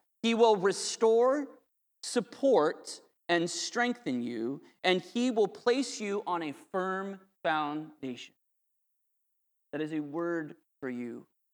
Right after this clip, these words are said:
church, for you as individuals. That is a word to you. Here's the thing. Bad things happen, right?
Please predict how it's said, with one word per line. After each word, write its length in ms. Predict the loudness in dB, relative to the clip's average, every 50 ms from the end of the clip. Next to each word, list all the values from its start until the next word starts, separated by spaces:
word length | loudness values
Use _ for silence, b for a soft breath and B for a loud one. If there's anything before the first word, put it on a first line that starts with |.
| _ _ _ -12
church, 440 | -8 -8 -8 -8 -10 _ -20 _ _ _ _ _ _ _ _ _ _ _ -8
for 80 | -4
you 180 | -4 -2 -2 -4
as 120 | -6 -8
individuals. 760 | -8 -8 -6 -6 -6 -6 -6 -8 -8 -8 -10 -12 -12 -14 -18 _ _ -12
That 100 | -12 -10
is 80 | -8
a 80 | -8 -8
word 560 | -10 -10 -12 -10 -10 -8 -6 -6 -8 -8 -10
to 100 | -10 -10
you. 300 | -8 -8 -10 -12 -14 -18 _ _ _ _ _ _ _ _ _ _ _ _ _ _ _ -6
Here's 240 | -4 -4 -4 -4 -8
the 80 | -12
thing. 400 | -12 -10 -8 -8 -8 -8 -10 -12 -16 _ _ _ _ _ _ _ _ _ _ _ _ _ -2
Bad 340 | 0 2 2 2 0 -2 -2
things 440 | -2 -2 0 0 -2 -4 -8 -16 _ _ _ _ _ -4
happen, 360 | -4 -4 -4 -8 -16 -18 -18 _ _ _ _ _ _ _ _ _ _ _ _ _ -4
right? 280 | -2 -2 -2 -2 -6